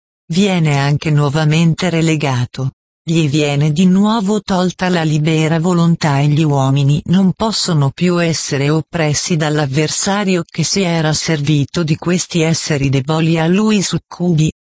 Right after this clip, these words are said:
per agire in modo sfavorevole sugli uomini credenti. Questo potere gli è ora tolto e gli uomini si possono sviluppare verso l'alto più facilmente e raggiungere un grado di maturità sulla terra che prima non era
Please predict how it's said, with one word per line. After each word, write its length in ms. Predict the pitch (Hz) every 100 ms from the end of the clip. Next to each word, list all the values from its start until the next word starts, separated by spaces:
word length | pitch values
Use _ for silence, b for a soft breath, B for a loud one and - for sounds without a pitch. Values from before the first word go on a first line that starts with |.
| _
per 220 | - 151
agire 400 | 139 135 165 160
in 280 | 143 143 139
modo 440 | 143 151 156 151 147
sfavorevole 920 | - - 143 139 147 165 170 170 175
sugli 380 | - 190 175 160
uomini 560 | 139 127 127 143 170
credenti. 880 | 170 180 180 160 147 131 131 - 127 - _ _ _ _ _ _ _ _
Questo 420 | 226 220 - 156
potere 580 | 135 139 - 151 143 139
gli 120 | 151
è 240 | 170 185
ora 340 | 208 196 175 160
tolto 460 | - 156 143 -
e 100 | 143
gli 160 | 147 151
uomini 560 | 147 135 135 139 139 143
si 240 | - 185
possono 560 | - 214 202 - 180 190
sviluppare 840 | 156 151 165 170 - 175 185 180
verso 500 | 147 147 151 - -
l'alto 440 | 151 160 156 147 160
più 240 | - 180
facilmente 880 | 170 - 185 - 202 180 185 185 185
e 100 | 180
raggiungere 760 | 160 151 151 180 151 147 147 160
un 160 | 160
grado 500 | 156 185 170 160 151
di 160 | 147 165
maturità 800 | 170 185 190 170 160 147 139 -
sulla 320 | - 185 160
terra 520 | - 160 156 151 165
che 200 | 165 190
prima 440 | - 214 233 214 175
non 220 | 175 185
era 320 | 196 214 208